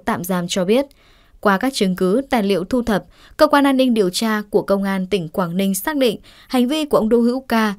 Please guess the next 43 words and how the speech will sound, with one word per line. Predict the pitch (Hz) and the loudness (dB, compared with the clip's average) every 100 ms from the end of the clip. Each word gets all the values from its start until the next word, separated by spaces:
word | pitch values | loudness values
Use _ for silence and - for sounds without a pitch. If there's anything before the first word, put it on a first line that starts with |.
| - - | -10 0
đủ | 220 | 4
yếu | 208 | 6
tố | 214 214 214 233 | 4 2 0 0
cấu | 208 233 | 0 0
thành | 277 254 175 | 0 -2 0
tội | 208 175 | 0 0
lừa | 185 185 | 2 2
đảo, | 196 170 135 - - | 0 0 -4 -12 -12
chiếm | - 220 | 2 2
đoạt | 285 277 - | 2 0 -2
tài | 190 | -4
sản | - 233 190 156 - | -2 -2 -2 -4 -4
theo | 208 | -2
Điều | 190 | 0
một | 180 180 | 0 -2
trăm | - 214 202 | -4 -4 -2
bảy | 196 | -2
mươi | - | 2
tư | 202 196 185 - - | 4 4 2 -8 2
Bộ | 214 | 4
luật | 208 196 202 | 6 4 0
hình | 190 | -2
sự. | 160 196 - - _ _ _ _ _ _ _ - | 0 -2 -2 -8 _ _ _ _ _ _ _ -6
Trong | - 214 202 | 0 0 0
quá | 196 185 190 | 0 0 2
trình | 196 240 180 | 0 0 0
xét | - 302 269 | -2 -2 0
hỏi, | 233 156 147 _ - | 0 -2 -6 _ -12
ông | - 202 | 0 2
Ca | 202 196 190 | 2 0 0
tỏ | 202 180 | 0 -2
ra | 160 190 | 0 0
hợp | 196 185 | 0 -2
tác | 226 277 294 | -2 -2 -2
với | 190 | -2
cơ | 190 240 | 0 0
quan | 233 208 | 0 0
điều | 190 165 | 0 0
tra | - 202 190 180 - - | 0 0 0 -2 -10 -8
và | 226 233 | -2 0
khai | - 277 269 240 - | 0 0 2 0 -4
đã | 208 | 0
nhận | 277 | 0